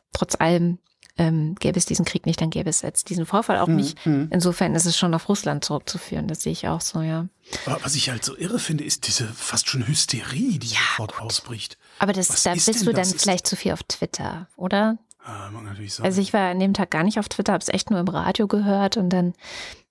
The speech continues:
Speaker 1: ja, da hat sich das so dahin entwickelt
Speaker 2: Ja.
Speaker 1: irgendwie gefühlt. Also hört mehr Radio, guckt weniger auf Twitter.
Speaker 2: <laughs> Genau, hört mehr Radio.
Speaker 1: Was dann
Speaker 2: Da
Speaker 1: auch
Speaker 2: gibt's
Speaker 1: noch
Speaker 2: auch die,
Speaker 1: war
Speaker 2: die drei Hits am Stück und den besten Verkehr der Stadt.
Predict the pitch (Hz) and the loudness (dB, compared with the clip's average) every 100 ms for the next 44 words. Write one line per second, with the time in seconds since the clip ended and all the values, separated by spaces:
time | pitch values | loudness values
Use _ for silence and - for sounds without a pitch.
0 | _ 208 - 165 151 - _ - - - | _ -16 -10 -6 -6 -8 _ -20 -16 -6
1 | 180 - - 160 - 165 165 - - 151 | -6 -4 -4 -4 -2 -2 -2 -4 -6 0
2 | 165 156 120 110 143 - - 165 165 170 | 0 0 -2 -2 -4 -4 -6 -6 -6 -8
3 | - 175 - - - 220 226 226 254 220 | -8 -8 -4 -2 2 4 4 4 4 2
4 | 196 175 185 190 185 - 160 - 156 160 | 4 2 2 0 -4 -8 -8 -6 -4 -4
5 | - - - - - 170 175 170 - - | -6 -10 -4 -2 0 -2 -2 -2 -4 -4
6 | - 143 120 113 120 127 123 - - - | -6 -6 -4 -6 -6 -8 -10 -14 -20 -2
7 | 226 214 247 226 208 233 139 - 151 127 | -2 2 2 4 4 4 2 2 4 2
8 | 127 - - - - 139 - 135 131 131 | -2 -10 -20 -6 0 0 2 2 2 2
9 | 135 127 - 131 139 113 113 113 110 131 | 2 0 2 0 0 0 0 0 -2 -2
10 | - 104 110 104 - 120 | -4 -2 -2 -2 -4 -6